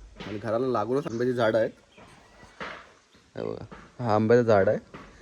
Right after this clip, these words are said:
इकडे पुढे काजूचं झाड आहे, तिकडे काजूचं झाड आहे. आणि ही सगळी आंब्याला, आंबे म्हणजे घराला लागूनच आहेत. आणि इकडे मागच्या साईडला नारळाचे, अ, झाडं लावलेत. आणि मस्तपैकी धुका पडला एकदम. आणि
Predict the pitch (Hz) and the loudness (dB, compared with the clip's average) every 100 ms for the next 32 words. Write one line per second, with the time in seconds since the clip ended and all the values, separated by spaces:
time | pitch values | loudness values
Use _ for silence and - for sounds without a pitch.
0 | - - - 104 113 110 113 117 117 117 | -20 -16 -8 0 2 2 0 4 4 4
1 | 120 113 107 120 120 120 120 110 104 104 | 2 4 4 4 2 2 6 4 4 2
2 | 95 113 175 - - 101 107 117 113 113 | 2 0 -4 -10 -10 -6 -4 -4 -2 -2
3 | 104 113 120 - - - 113 123 127 139 | 0 2 2 -2 -6 -2 2 4 6 6
4 | - - - - 110 113 135 127 120 139 | 4 0 -18 -6 4 8 8 8 6 4
5 | 117 95 - - - - - - - - | 4 0 -2 -20 -20 -20 -20 -20 -20 -20
6 | - _ - - - - - 101 101 113 | -20 _ -20 -20 -20 -18 -10 -8 -2 4
7 | 113 110 101 - 110 110 113 104 113 110 | 4 4 -2 -4 -2 0 2 2 2 0
8 | 107 113 107 107 - - - - - - | 2 2 2 0 -2 -8 -18 -18 -20 -20
9 | - 113 113 107 110 101 107 - - - | 0 4 6 8 8 6 4 -4 -12 -20
10 | - - - - _ _ _ _ _ - | -20 -20 -20 -20 _ _ _ _ _ -20
11 | _ _ _ - 110 113 117 - 135 127 | _ _ _ -12 -6 -2 -2 -2 0 2
12 | 127 127 123 127 120 117 113 107 113 226 | 0 -2 2 4 6 6 6 4 2 0
13 | - _ _ - - _ _ _ _ _ | -8 _ _ -20 -20 _ _ _ _ _
14 | - - 110 | -20 -10 -10